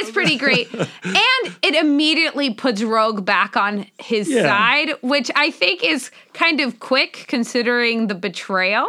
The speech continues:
Speaker 2: Y-, yeah, yeah,
Speaker 1: And
Speaker 2: but,
Speaker 1: how mad
Speaker 2: but
Speaker 1: she
Speaker 2: also
Speaker 1: was.
Speaker 2: kinda sweet. Like, I like that turn. I find,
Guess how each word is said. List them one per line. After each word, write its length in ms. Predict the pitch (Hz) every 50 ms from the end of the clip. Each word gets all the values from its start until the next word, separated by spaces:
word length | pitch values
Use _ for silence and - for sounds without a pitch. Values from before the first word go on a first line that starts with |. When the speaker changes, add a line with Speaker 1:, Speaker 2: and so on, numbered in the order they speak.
| 508 466 330
Speaker 2:
Y-, 600 | 302 330 370 403 392 381 415 403 392 403 381 330
yeah, 480 | 285 220 208 240 247 240 240 247 262 254
yeah, 240 | 226 220 214 226 226
Speaker 1:
And 80 | 202
Speaker 2:
but, 220 | 190 349 - 269 339
Speaker 1:
how 140 | 349 311
mad 480 | 302 262 240 220 190 180 208 254 311 269
Speaker 2:
but 80 | 269 311
Speaker 1:
she 140 | 349 349
Speaker 2:
also 360 | 349 311 320 359 370 440 480 320
Speaker 1:
was. 100 | - -
Speaker 2:
kinda 380 | 269 285 302 311 302 311 294
sweet. 460 | 226 - - - 269 311 302 302 311 262
Like, 140 | 269 247 -
I 160 | 285 294 311
like 380 | 294 254 240 254 247 220 240 -
that 280 | - 202 185 175 - -
turn. 300 | - 190 180 156 117 110
I 160 | - 175 190
find, 460 | 180 - 240 254 269 269 277 254 240